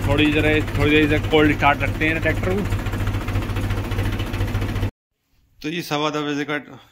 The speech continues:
सवा दस बजे का टाइम हो रहा है। जवान भी थोड़ी सी लड़खड़ा लगी है कमजोरी में। <laughs> बाकी सवा दस बजे का हो रहा है जी टाइम। अब, अब हमें इत्तला हुई है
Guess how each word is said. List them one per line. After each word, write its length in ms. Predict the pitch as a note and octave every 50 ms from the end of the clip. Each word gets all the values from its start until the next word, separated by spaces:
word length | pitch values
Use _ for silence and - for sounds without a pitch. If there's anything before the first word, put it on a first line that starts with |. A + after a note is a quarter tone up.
| _ - -
सवा 180 | - A#2+ C3+
दस 140 | C3 C3 B2+
बजे 180 | B2 C3 C3 C3
का 60 | C3+
टाइम 260 | C3 B2+ A#2+ A#2 A#2+
हो 100 | A2+ A2+
रहा 200 | A2+ A#2 A2+ B2
है। 100 | D3 D#3 _ _ _ - -
जवान 360 | - A2+ G#2+ G#2+ A2 A#2+ B2+
भी 60 | B2+ B2+ -
थोड़ी 100 | A#2+ A#2
सी 80 | A#2
लड़खड़ा 320 | A#2+ A2+ A2 G#2+ A2 A2 G#2+
लगी 360 | G#2 G#2+ G#2+ G#2+ G#2+ G#2 G#2
है 220 | A2 G2+ G2 F#2+ - _ _ - - - - - - -
कमजोरी 380 | - A2+ G#2 G#2 G#2 G2+ G#2
में। 100 | G2+ G2+ _ _ _ _ _ _ _ _ _ _ _ - - - C#3+ C#3 _ _ _ -
<laughs> 340 | C3+ - _ - D#3+ - - - C4+ - _ _ - - - - - - - - - - _ _ _ _ _ _ _ _ -
बाकी 220 | B2 C3 C3+ C#3+
सवा 280 | - - C3 B2+ C3+ C3+
दस 180 | C3 B2+ A#2+
बजे 160 | B2 A#2+ A#2+
का 80 | A#2 A#2+
हो 120 | A#2 A2+
रहा 120 | A2 G#2+ A2
है 60 | A2+
जी 80 | A2+ A2
टाइम। 420 | A2+ - G#2+ G#2 B2 D#3 E3 D#3 _ _ _ _ _ _ _ _ _ _ _ _ _ _ _ _ _ _ _ _ _ _ _ -
अब, 180 | B2+ A#2 A#2+ A#2
अब 160 | A#2 A2+ A2 - -
हमें 200 | A#2 A#2+ A#2+ B2
इत्तला 280 | B2 A#2 A#2 - A#2+ A#2+
हुई 260 | A#2 A2 A2+ A2+ A#2 C3+
है 120 | D#3 E3